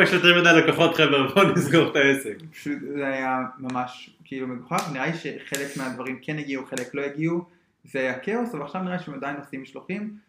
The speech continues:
Speaker 2: זה קצת יקר, וזה לא נוח כמו אמזון. אה, אמזון פשוט ממש נוח, כי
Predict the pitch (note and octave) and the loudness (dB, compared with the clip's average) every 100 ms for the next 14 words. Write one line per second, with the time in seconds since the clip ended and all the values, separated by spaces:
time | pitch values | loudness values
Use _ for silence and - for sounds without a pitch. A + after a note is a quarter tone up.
0 | _ E3 G3 F#3+ B3+ C4+ B3+ D#3+ - - | _ -14 -12 -8 -8 -6 -2 -2 -4 -10
1 | _ _ _ - C#3+ D#3+ E3 F3 G3 E3+ | _ _ _ -10 -4 2 4 4 4 2
2 | E3 - C#3+ C3 B2+ A#2+ G#2+ G2 - _ | 0 -6 -6 -4 -4 -6 -12 -16 -20 _
3 | _ C3 B2+ B2 D#3 G3 G#3 F3 - E3+ | _ -12 -8 -6 -4 -2 -2 -4 -4 -4
4 | D3 C#3 D3 D3 C#3 C3+ C3+ C3+ - B2 | -4 -2 -2 -2 -6 -4 -4 -6 -14 -14